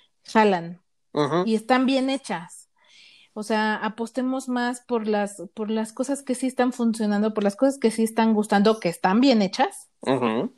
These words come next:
Speaker 1: que quede eso muy claro,
Speaker 2: <laughs>
Speaker 1: y apostemos más por ese cine. O sea, yo también me siento más orgullosa de lo que, de quienes somos, de lo que hemos hecho. Mm,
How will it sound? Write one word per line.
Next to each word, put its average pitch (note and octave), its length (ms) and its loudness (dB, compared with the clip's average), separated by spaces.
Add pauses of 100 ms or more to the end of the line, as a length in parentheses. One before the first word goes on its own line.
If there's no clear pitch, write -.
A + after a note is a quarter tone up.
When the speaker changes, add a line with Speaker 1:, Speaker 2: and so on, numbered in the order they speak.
(140)
Speaker 1:
que G3+ 140 0
quede G3+ 220 4
eso G#3 200 4
muy G3 220 2
claro, G3 440 0
Speaker 2:
<laughs> - 680 -2
Speaker 1:
y B3+ 100 2
apostemos C#4+ 640 -2
más E4 240 -8
por D4+ 160 -4
ese D#4 200 -6
cine. E4 280 -8
O G#3+ 40 -6
sea, G#3+ 180 -4
yo B3 220 -4
también C#4 640 -4 (300)
me G#3+ 240 -2
siento B3 440 0
más B3+ 500 -2
orgullosa G#3 680 0
de B3+ 100 2
lo F#3+ 180 -2
que, F#3 300 -4 (300)
de G3 160 2
quienes G3+ 340 2
somos, A3+ 380 4
de G#3+ 80 6
lo F#3+ 160 4
que G#3+ 120 0
hemos A3 320 2
hecho. A3 460 -2 (500)
Mm, A3+ 180 4